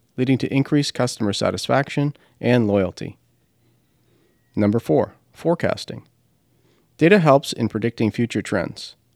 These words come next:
By analyzing past data and current market dynamics, businesses can anticipate future demands, adjust their inventory, or even modify their services to stay ahead. Okay, so here's today's action step.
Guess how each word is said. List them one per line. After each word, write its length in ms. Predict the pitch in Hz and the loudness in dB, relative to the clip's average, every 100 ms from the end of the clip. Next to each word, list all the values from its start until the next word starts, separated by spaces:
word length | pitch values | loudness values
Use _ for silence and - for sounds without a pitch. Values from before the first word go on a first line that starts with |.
| _ | _
By 140 | - 110 | 0 2
analyzing 680 | - 156 160 151 151 151 - _ - | 4 4 4 4 4 2 0 _ -4
past 320 | 110 123 - | 0 0 2
data 320 | 104 110 120 | 2 4 2
and 160 | 104 101 | -2 -6
current 260 | - 135 | -2 -2
market 300 | 95 107 120 | 2 0 0
dynamics, 640 | - 95 98 95 107 - - - | -4 -2 0 -2 -6 -10 -10 -2
businesses 500 | 165 196 - 196 - | 0 0 -2 -2 0
can 160 | 127 | 2
anticipate 640 | 107 - 135 107 113 110 - | 2 0 -4 -4 -2 -2 -2
future 280 | 120 - | -4 -4
demands, 560 | 104 104 98 - - - _ _ _ - | -2 2 0 -2 -10 -20 _ _ _ -10
adjust 420 | 113 107 139 151 | -8 -2 0 2
their 140 | - 131 | 2 4
inventory, 600 | 107 98 95 98 101 - _ _ - | 4 2 -2 -4 -6 -10 _ _ -8
or 160 | 117 | -4
even 240 | - 143 139 | 0 2 4
modify 480 | 110 110 - 104 104 | 4 4 2 2 2
their 160 | 95 | 0
services 640 | 92 135 139 - 92 - | -2 -4 -4 -6 -6 -8
to 140 | - 110 | -12 -10
stay 260 | - 87 | -6 -6
ahead. 320 | 90 113 - - _ _ _ _ _ _ _ _ _ _ _ _ _ | -4 -6 -6 -8 _ _ _ _ _ _ _ _ _ _ _ _ _
Okay, 340 | 135 165 - - _ | 2 4 2 -2 _
so 200 | - 123 | -2 2
here's 240 | 131 175 - | 6 6 4
today's 340 | 123 120 120 - | 4 4 4 0
action 340 | 95 - - | -4 -4 -10
step. 300 | - - - | -8 -10 -10